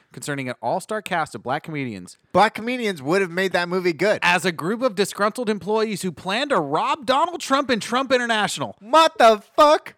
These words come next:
Speaker 1: Wow.
Speaker 2: God damn it,
Speaker 1: The
Speaker 2: make that
Speaker 1: film
Speaker 2: movie.
Speaker 1: was originally titled Trump Heist under this
Speaker 2: Holy
Speaker 1: concept.
Speaker 2: shit.
Speaker 1: Yeah, unbelievable, right?
Speaker 2: Wow.
Speaker 1: Could you imagine what an alternate history that would have been?
Speaker 2: It would have been so good, except that it
Speaker 1: Damn
Speaker 2: would have had
Speaker 1: it.
Speaker 2: Cedric the Entertainer in it,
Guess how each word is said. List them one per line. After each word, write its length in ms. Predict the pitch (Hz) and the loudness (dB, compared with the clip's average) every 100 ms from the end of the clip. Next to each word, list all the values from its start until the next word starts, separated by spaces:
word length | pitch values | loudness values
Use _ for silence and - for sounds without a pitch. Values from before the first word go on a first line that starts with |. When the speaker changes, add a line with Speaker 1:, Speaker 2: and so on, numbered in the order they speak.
| _ | _
Speaker 1:
Wow. 540 | 117 120 117 107 87 - _ _ | -14 -6 -4 -4 -6 -12 _ _
Speaker 2:
God 400 | - 294 214 151 _ | 2 6 4 2 _
damn 300 | 240 220 160 | 4 4 2
it, 100 | 143 | 0
Speaker 1:
The 60 | 151 | 0
Speaker 2:
make 160 | 160 | 2
that 80 | 160 | 4
Speaker 1:
film 160 | 165 180 | 6 6
Speaker 2:
movie. 100 | 151 | 4
Speaker 1:
was 160 | 156 | 0
originally 460 | 143 143 147 156 156 | 2 2 0 -2 -6
titled 360 | 151 135 131 123 | -2 0 0 -4
Trump 240 | 147 123 | -8 -8
Heist 380 | 110 85 - - - | -8 -10 -14 -18 4
under 300 | 269 285 240 | 8 8 6
this 20 | 165 | 2
Speaker 2:
Holy 140 | 147 | 2
Speaker 1:
concept. 180 | 120 196 208 208 - | 0 2 4 2 0
Speaker 2:
shit. 80 | - _ | -18 _
Speaker 1:
Yeah, 240 | - 98 87 _ | -18 -16 -16 _
unbelievable, 640 | 123 123 110 104 92 85 90 | -12 -10 -6 -6 -8 -12 -10
right? 300 | 95 113 - _ - | -8 -8 -10 _ -6
Speaker 2:
Wow. 260 | 139 127 | -2 -2
Speaker 1:
Could 100 | 98 | -4
you 80 | 175 | -6
imagine 460 | 254 135 127 135 139 | -4 -2 -2 -4 -6
what 140 | 131 | -6
an 80 | 127 | -4
alternate 360 | 127 123 135 113 | -4 -6 -10 -8
history 340 | 120 - 131 | -10 -10 -8
that 120 | 120 117 | -6 -6
would 100 | 120 | -6
have 80 | |
been? 180 | 117 123 | -6 -6
Speaker 2:
It 60 | 143 | -4
would 160 | 180 185 | -2 -2
have 40 | |
been 120 | 180 | -6
so 160 | 165 170 | -4 -2
good, 160 | 160 151 | 0 -2
except 460 | 139 - 160 - | -4 -2 -2 -2
that 160 | 147 139 | -2 -2
it 20 | |
Speaker 1:
Damn 80 | 135 | -2
Speaker 2:
would 100 | 135 | -2
have 80 | 131 | 0
had 180 | 135 | -2
Speaker 1:
it. 40 | - | -2
Speaker 2:
Cedric 380 | 139 117 127 110 | -4 -4 -8 -6
the 120 | 120 | -6
Entertainer 460 | 113 113 120 123 | -6 -8 -8 -6
in 140 | 131 135 | -6 -6
it, 160 | 143 | -10